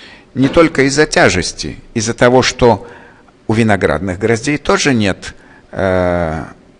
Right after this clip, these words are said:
капсулы. И с этой точки зрения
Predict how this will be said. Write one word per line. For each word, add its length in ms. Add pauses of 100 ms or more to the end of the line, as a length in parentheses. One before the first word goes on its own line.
(440)
капсулы. 600 (800)
И 60
с 100
этой 180
точки 340
зрения 540